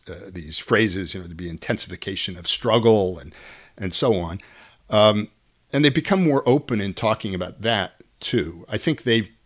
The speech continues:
feel that that moment has now arrived, a little bit premature. Uh,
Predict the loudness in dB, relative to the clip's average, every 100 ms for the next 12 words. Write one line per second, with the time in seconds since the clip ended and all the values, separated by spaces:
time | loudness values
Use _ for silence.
0 | _ 0 2 2 0 0 0 0 -4 -2
1 | -6 -8 -8 -8 -6 -6 -8 -8 -6 -2
2 | -2 -4 -8 -18 -10 -4 0 2 2 -2
3 | -2 -4 -4 -6 -8 -10 -14 -18 _ _
4 | _ _ _ _ -12 -10 -12